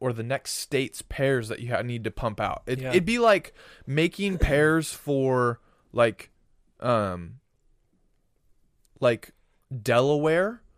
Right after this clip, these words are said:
Speaker 1: and then you mess up the entire state of Delaware, and now we need to make sure that California's pears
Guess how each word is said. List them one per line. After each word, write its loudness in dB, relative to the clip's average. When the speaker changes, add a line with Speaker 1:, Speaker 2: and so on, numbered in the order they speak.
Speaker 1:
and -2
then 2
you 0
mess 2
up 4
the -2
entire 2
state 0
of -10
Delaware, 4
and -2
now 4
we 0
need -4
to -2
make -2
sure -2
that 2
California's 0
pears -2